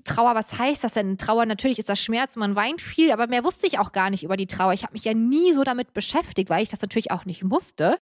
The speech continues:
was ja auch eigentlich gut war. Aber da haben mir diese Trauerphasen oder dieses Modell schon sehr geholfen. Auch das Buch über den Tod und das Leben danach, das von Elisabeth Kübler-Ross,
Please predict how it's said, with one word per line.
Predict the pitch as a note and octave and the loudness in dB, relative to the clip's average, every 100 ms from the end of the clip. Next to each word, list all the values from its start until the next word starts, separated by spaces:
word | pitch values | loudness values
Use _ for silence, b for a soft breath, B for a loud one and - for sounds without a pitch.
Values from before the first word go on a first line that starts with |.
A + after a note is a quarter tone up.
| _ | _
was | F#3+ - | -8 -2
ja | A2 | 0
auch | F#3+ - | 0 -2
eigentlich | G3+ - | -6 -6
gut | - D#4+ - | 2 2 4
war. | F3 D#3+ | -2 0
Aber | F#3+ | 0
da | F#3 A3 | 0 0
haben | B3+ B3 | 0 -2
mir | C4 | -2
diese | A3 G#3 | 0 -2
Trauerphasen | - A#3+ B3+ - A#3 B3+ A#3 | 0 2 2 0 0 0 0
oder | G#3 | -2
dieses | G3+ G3 - | -2 -6 0
Modell | G#3+ G3 A3+ D4 - _ _ - | 0 2 0 0 -4 _ _ -14
schon | - B3+ B3+ | 0 0 2
sehr | A#3 | 0
geholfen. | A3+ A#3+ A3 | 2 0 2
Auch | G#3+ | -2
das | - F#3+ - | 0 -2 -2
Buch | - D#4+ E4+ - | 4 4 4 -2
über | G#3 G3 F#3+ F#3 E3+ - | 0 2 4 4 2 0
den | G3 | 0
Tod | B3 C4 | 2 2
und | A3 | 2
das | G3+ A3 | -2 0
Leben | G3+ | 2
danach, | F#3 F#3 D#4 | 2 0 0
das | D4 - | -2 -4
von | A#3 | -2
Elisabeth | A#3 B3 A3+ | 0 2 0
Kübler-Ross, | - A#3 A3 A#3 | -4 -2 0 0